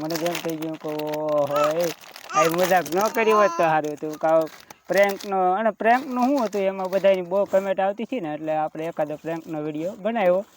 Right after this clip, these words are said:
બાકી એમ એક હજી સુધી મેં કંઈ પ્રેન્કનો વીડિયો બનાવ્યો જ નથી, પણ આ પહેલો વીડિયો અમારો પ્રેન્કનો હતો,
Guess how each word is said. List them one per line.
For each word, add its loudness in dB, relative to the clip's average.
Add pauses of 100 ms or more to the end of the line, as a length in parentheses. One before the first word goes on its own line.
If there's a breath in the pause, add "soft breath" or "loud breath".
(220 soft breath)
બાકી -2
એમ 0
એક -4
હજી 4
સુધી -2
મેં -4
કંઈ -2
પ્રેન્કનો -4
વીડિયો -4
બનાવ્યો -4
જ -4
નથી, -8
પણ -8
આ -2
પહેલો 2
વીડિયો -2
અમારો -6
પ્રેન્કનો 0
હતો, -2